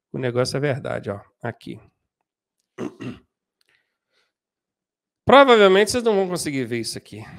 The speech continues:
Tá muito pequena a letra. Tá muito pequena. Mas depois vocês tentem aumentar a letra e ver, ó. Vou ler aqui, ó. "Vem agradecer o professor. Fiz a prova, consegui vinte e seis pontos." Eu falei que era vinte e sete, é vinte e sete, mas foi vinte e seis. É noventa por cento.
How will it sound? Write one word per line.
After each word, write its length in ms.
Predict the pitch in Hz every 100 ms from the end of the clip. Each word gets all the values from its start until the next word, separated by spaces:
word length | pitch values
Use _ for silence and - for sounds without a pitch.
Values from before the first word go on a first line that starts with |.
| -
Tá 140 | 135
muito 480 | 131 165 196 185 147
pequena 440 | - - 120 120
a 20 | 113
letra. 520 | 110 - - - - - - _ _ _ _ _ _ _ _ _ _ _ _
Tá 120 | -
muito 180 | 131 147
pequena. 460 | - - 113 113 110
Mas 100 | 120
depois 280 | 160 202 196
vocês 140 | 196
tentem 600 | - 170 170 127 117 117
aumentar 460 | 113 120 117 123 120
a 20 |
letra 260 | 120 123
e 80 | 143
ver, 140 | 107 107
ó. 120 | 107 _ -
Vou 100 | 180
ler 140 | 170
aqui, 180 | 170 104
ó. 80 | 107
"Vem 280 | 107 196 214
agradecer 420 | 208 190 165 175
o 40 |
professor. 560 | 165 151 113 - 104 -
Fiz 200 | 196 202
a 80 | 170
prova, 360 | 156 170 180
consegui 320 | 175 170 175
vinte 200 | 180 302
e 40 | -
seis 220 | 202 -
pontos." 240 | - 120
Eu 60 | 123
falei 180 | 131 135
que 80 | 139
era 80 |
vinte 140 | 135 131
e 40 |
sete, 280 | - 151 -
é 60 | 117
vinte 160 | 123
e 40 | -
sete, 160 | 156
mas 100 | 147
foi 120 | 143
vinte 160 | 147 190
e 60 | -
seis. 360 | 107 107 -
É 60 | -
noventa 320 | 277 294 -
por 80 | -
cento. 240 | - 113